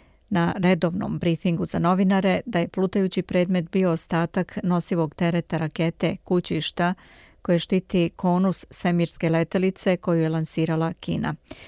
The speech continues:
Filipinska strana je prvo odvukla plutajući objekat i posle prijateljskih pregovora kineske i filipinske strane na mestu događaja Filipini su nam predali predmet,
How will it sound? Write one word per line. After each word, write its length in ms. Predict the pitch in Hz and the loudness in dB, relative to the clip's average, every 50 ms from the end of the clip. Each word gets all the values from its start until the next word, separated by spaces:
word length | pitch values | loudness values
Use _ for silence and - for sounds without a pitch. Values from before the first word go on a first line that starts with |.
| - - _ - | -20 -14 _ -4
Filipinska 540 | 180 170 175 - 175 160 160 - - 175 | -2 -2 -2 0 0 -2 -2 -2 -4 -6
strana 340 | 160 - - - 170 170 175 | -6 -4 0 0 2 2 2
je 60 | 165 | 2
prvo 380 | 170 - 196 185 170 185 170 - - | 0 0 0 0 2 2 2 0 0
odvukla 480 | 208 170 170 170 185 180 170 - 165 | 0 0 2 2 2 0 0 0 -4
plutajući 540 | 160 - - 170 - 175 165 160 156 - 175 | -4 -2 -4 -2 0 0 0 0 0 0 0
objekat 580 | 160 165 165 180 175 - - 208 202 202 - - - | 0 0 0 0 -2 0 0 0 -2 -2 -4 -10 -6
i 200 | - 202 170 165 | -4 -2 -2 -2
posle 360 | - - 175 165 - 190 170 | -2 -4 -4 -4 -4 -6 -4
prijateljskih 640 | - 175 165 - - 170 170 170 - - 190 180 - | -2 -2 -2 0 0 0 0 0 -2 -4 -4 -4 -2
pregovora 500 | - 196 196 185 202 185 185 180 175 175 | 0 0 0 2 2 2 2 2 0 -2
kineske 480 | - - 185 180 190 185 - - 190 | -2 0 0 0 0 -2 -2 -2 -4
i 40 | 170 | -2
filipinske 600 | - 180 170 175 175 - 190 180 185 - - 180 | -2 -2 -2 -2 -2 -2 -2 -2 -2 -2 -4 -4
strane 540 | - - - - 180 180 180 185 190 185 180 - - - - - _ _ - | -6 -4 -2 0 0 2 2 2 2 0 -2 -4 -10 -20 -20 -20 _ _ -2
na 100 | 220 196 | 0 2
mestu 300 | 190 196 185 - - 196 | 2 2 2 0 -2 0
događaja 640 | 170 190 185 180 190 180 180 185 175 175 175 175 170 | 2 2 2 2 0 0 0 2 2 2 2 0 0
Filipini 520 | - 185 175 165 165 - - 175 170 170 | 0 0 0 0 0 0 0 0 0 0
su 200 | 170 - - 180 | -2 -4 -2 -2
nam 220 | 165 165 160 160 - | 0 0 0 -2 -4
predali 520 | - - 175 165 165 160 190 175 160 165 | -4 -2 0 0 0 2 0 0 0 -2
predmet, 580 | - - - 165 160 160 175 185 180 - - | -4 -4 -2 0 0 2 2 0 0 -2 -4